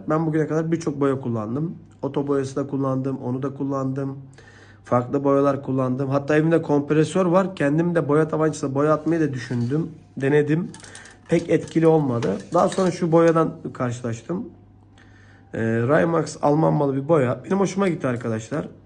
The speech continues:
Güzelce bir iki kat bundan attığınız zaman kısa sürede kuruyor. Bu boya kuruduktan sonra arkadaşlar altı, e,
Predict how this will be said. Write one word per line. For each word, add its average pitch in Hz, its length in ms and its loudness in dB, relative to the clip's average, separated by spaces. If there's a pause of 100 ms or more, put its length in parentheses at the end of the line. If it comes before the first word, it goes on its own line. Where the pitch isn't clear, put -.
(260)
Güzelce 151 600 2
bir 147 80 2
iki 143 220 -2
kat 147 220 -2
bundan 147 200 2
attığınız 143 380 0
zaman 135 340 -2 (380)
kısa 180 240 0
sürede 147 400 0
kuruyor. 160 420 4 (800)
Bu 139 140 0
boya 185 280 4
kuruduktan 170 540 2
sonra 147 260 0
arkadaşlar 143 500 -2 (140)
altı, 143 300 2
e, 143 540 4